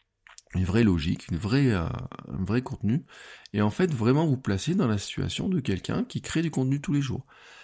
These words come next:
Alors, je vous dis pas qu'il faut passer une heure par jour, mais vous pourriez très bien vous dire, tous les matins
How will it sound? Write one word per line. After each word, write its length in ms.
Alors, 340
je 100
vous 60
dis 140
pas 160
qu'il 100
faut 100
passer 300
une 120
heure 100
par 180
jour, 320
mais 140
vous 100
pourriez 300
très 180
bien 160
vous 140
dire, 240
tous 140
les 80
matins 440